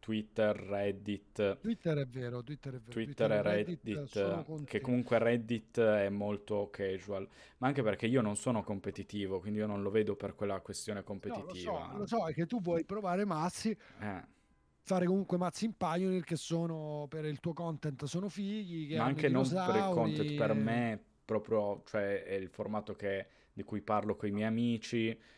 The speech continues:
Speaker 1: è il
Speaker 2: Certo, certo,
Speaker 1: formato
Speaker 2: vabbè, ma anche
Speaker 1: che
Speaker 2: perché
Speaker 1: vivo,
Speaker 2: appunto
Speaker 1: cioè
Speaker 2: comunque lo, lo giochi magari a qualche torneo, però questo voglio dire, però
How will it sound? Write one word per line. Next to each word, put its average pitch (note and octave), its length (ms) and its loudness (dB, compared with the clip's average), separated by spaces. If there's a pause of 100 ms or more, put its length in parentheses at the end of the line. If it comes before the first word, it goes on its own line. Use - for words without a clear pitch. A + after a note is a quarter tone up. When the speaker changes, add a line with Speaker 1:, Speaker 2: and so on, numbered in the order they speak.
(520)
Speaker 1:
è D#3 120 2
il G#2 100 -2
Speaker 2:
Certo, - 140 -4
certo, G#2 340 4
Speaker 1:
formato A2+ 140 0
Speaker 2:
vabbè, G2+ 220 4
ma G2 120 -2
anche F#3+ 240 -6
Speaker 1:
che - 20 0
Speaker 2:
perché G#2 280 -2
Speaker 1:
vivo, G#2+ 420 2
Speaker 2:
appunto A#2+ 80 -6
Speaker 1:
cioè F3+ 300 -6
Speaker 2:
comunque D3+ 140 -2
lo, D3 200 -8
lo D3+ 220 -10
giochi D3 560 -4 (260)
magari D#3 320 -4
a D3 100 -6
qualche C3+ 320 -6
torneo, E3 480 -2
però D3+ 380 -2
questo C#3+ 320 -8
voglio C#3 240 -4
dire, C#3+ 220 -2
però F#3+ 240 -2